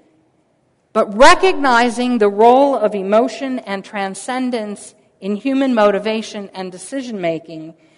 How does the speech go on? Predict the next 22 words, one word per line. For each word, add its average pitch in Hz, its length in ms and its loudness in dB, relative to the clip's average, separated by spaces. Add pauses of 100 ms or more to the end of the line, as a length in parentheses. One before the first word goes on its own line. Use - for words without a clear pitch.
(220)
is 240 160 -4
not 269 540 4
a 220 40 -4
counsel 247 600 -4
of 196 200 -2
despair 185 880 -4 (260)
to 269 100 -10
the 254 100 -4
secularist 185 960 -10
or 190 120 -4
the 202 100 -4
humanist. 262 800 -8 (640)
Rather, 330 460 4
it 254 220 -4
is 233 160 0
a 220 80 -6
summons 196 760 -2
to 214 140 -14
self-awareness, 240 1300 0 (340)
maturity, 247 920 -2 (400)
responsibility, 269 1400 0 (280)
modesty, 180 1040 -2